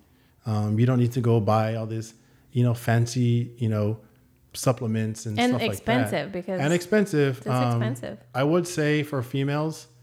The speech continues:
Speaker 1: dress cute, right? Because you feel good. You feel good in your clothes, and that's gonna make you work out harder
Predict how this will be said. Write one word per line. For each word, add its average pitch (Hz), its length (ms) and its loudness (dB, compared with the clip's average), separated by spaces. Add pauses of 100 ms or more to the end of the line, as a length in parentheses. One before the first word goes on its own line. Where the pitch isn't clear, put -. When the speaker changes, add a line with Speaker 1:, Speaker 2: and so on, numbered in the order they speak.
(120)
Speaker 1:
dress 131 260 0
cute, 110 320 -8 (580)
right? 139 200 4
Because 160 300 -2 (380)
you 175 160 0
feel 214 220 0
good. 107 260 -4 (120)
You 151 100 -2
feel 180 180 -2
good 180 140 0
in 175 100 -2
your 170 80 -4
clothes, 190 380 -2
and 135 120 -4
that's 139 160 -2
gonna 139 160 -6
make 139 220 -6
you 139 100 -2
work 123 220 -4
out 139 100 -6
harder 127 440 -8